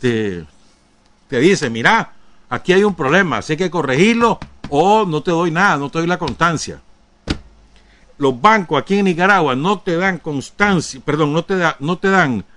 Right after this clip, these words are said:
eh, apertura de cuenta bancaria o posibilidades de, de, de ejercer sobre esa cuenta bancaria, si ya la tienes abierta,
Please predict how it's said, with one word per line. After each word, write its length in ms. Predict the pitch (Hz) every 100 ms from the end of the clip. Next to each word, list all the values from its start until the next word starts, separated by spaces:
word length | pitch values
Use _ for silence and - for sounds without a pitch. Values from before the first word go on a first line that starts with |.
| _ _ _ _
eh, 280 | 120 110 98
apertura 540 | 117 156 131 - 196 196
de 80 | 170
cuenta 340 | 180 180 180
bancaria 540 | 170 151 143 131 120 -
o 280 | 160 175 135
posibilidades 800 | - 139 - 139 123 151 185 135
de, 240 | 139 110 - - _ _
de, 640 | 101 113 107 98 92 80 69 -
de 160 | 117 127
ejercer 560 | 131 104 185 214 170 107
sobre 280 | - 120 160
esa 180 | 180
cuenta 360 | 175 180 165 175
bancaria, 380 | 175 180 180 127
si 100 | 123
ya 80 | 127
la 100 | 139
tienes 220 | 165 160
abierta, 600 | 175 165 147 - 170